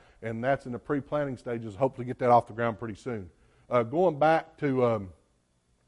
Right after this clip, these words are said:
Mark Boyd within the community, we're directed to go into all the world and preach the gospel to every creature. So that's what we feel like part of Martin Boyd's, uh, mission is. You know, those worship services there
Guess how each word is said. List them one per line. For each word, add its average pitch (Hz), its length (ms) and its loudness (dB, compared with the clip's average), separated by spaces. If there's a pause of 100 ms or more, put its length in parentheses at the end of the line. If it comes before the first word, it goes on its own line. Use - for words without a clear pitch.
(180)
Mark 143 320 4
Boyd 147 220 0
within 143 220 -6
the 127 80 -8
community, 147 440 -4 (680)
we're 147 120 2
directed 151 360 0
to 127 60 -12
go 147 180 0
into 139 120 -8
all 143 200 4
the 135 60 -4
world 143 260 0
and 135 80 -12
preach 139 240 -8
the - 60 -10
gospel 131 340 -2
to 131 40 0
every 123 140 0
creature. 147 480 -6 (600)
So 123 360 0
that's 147 180 2
what 139 140 4
we 139 140 2
feel 139 280 6
like 131 300 8
part 139 180 10
of 127 60 2
Martin 131 240 4
Boyd's, 127 300 4 (120)
uh, 107 200 -6 (420)
mission 151 340 0
is. 92 220 -8 (220)
You 117 60 -4
know, 113 100 0
those 131 200 4
worship 180 360 4
services 131 400 0
there 123 360 2